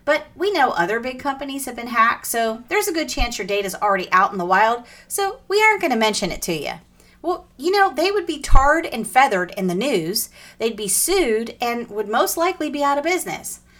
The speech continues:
Ugh, but it's Facebook. Now, Facebook is trying to gaslight and deflect by saying this, and I quote, "It is important to understand that malicious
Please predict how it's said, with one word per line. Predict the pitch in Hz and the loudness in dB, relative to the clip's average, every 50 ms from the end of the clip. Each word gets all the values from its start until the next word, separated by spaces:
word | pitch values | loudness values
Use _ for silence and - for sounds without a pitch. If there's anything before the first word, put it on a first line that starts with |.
| - - - - - - - - - - - _ _ _ - | -20 -20 -20 -20 -20 -20 -20 -20 -20 -20 -20 _ _ _ 0
Ugh, | 254 262 254 - - 220 214 208 208 180 | 0 2 4 2 2 2 2 0 0 0
but | 160 214 220 240 | 2 2 2 2
it's | 233 - - - | 0 -2 -2 -2
Facebook. | 185 180 160 - - - - - - - - - - - - - - - - - - - - - - _ _ - _ _ - | -2 -4 -4 -4 -6 -8 -10 -12 -12 -12 -8 2 4 4 4 4 -2 -8 -18 -20 -20 -20 -20 -20 -20 _ _ -20 _ _ -2
Now, | 302 302 - | -2 -2 -2
Facebook | - - - 302 403 392 - - 381 370 | -2 -2 0 2 2 2 0 0 -2 -2
is | 330 269 262 - - | 0 -4 -6 -6 -6
trying | - - 262 254 262 262 262 | 0 2 2 2 2 0 -4
to | - 269 220 185 | -6 -8 -8 -4
gaslight | - 175 165 202 254 302 - - 220 196 180 170 165 180 - - _ | -2 0 2 2 2 0 -2 -2 -2 -2 -2 -2 -2 -6 -10 -12 _
and | 196 196 185 | -6 -4 -4
deflect | 190 190 - - 349 359 302 226 220 220 - - | -4 -6 -4 2 4 4 4 4 2 -2 -8 0
by | - 202 190 | 0 2 2
saying | 190 - - 220 214 208 208 208 | 2 0 0 0 0 0 -2 -2
this, | 196 170 143 147 - - - - - | -2 -4 -4 -6 -6 -8 -8 -8 -10
and | - 170 | -4 0
I | 175 202 | 0 0
quote, | 202 - 311 285 254 185 143 - - - - _ - - - _ _ - - _ _ _ _ _ | 2 6 6 6 6 6 2 -4 -10 -20 -20 _ -20 -20 -20 _ _ -20 -20 _ _ _ _ _
"It | 240 240 | -4 -4
is | 254 247 | -2 -4
important | 247 240 240 - - 330 359 440 427 403 | -6 -8 -6 -2 0 0 0 -2 -4 -4
to | - 370 - | -4 -4 -2
understand | 294 262 262 269 254 - - - 208 185 170 170 170 185 | -2 -4 -4 -6 -6 -8 -6 -6 -4 -4 -2 -2 -4 -4
that | 196 - | -6 -6
malicious | 214 202 196 190 214 247 - - 339 339 339 | -4 -4 -4 -2 -2 -4 -2 -2 -4 -4 -4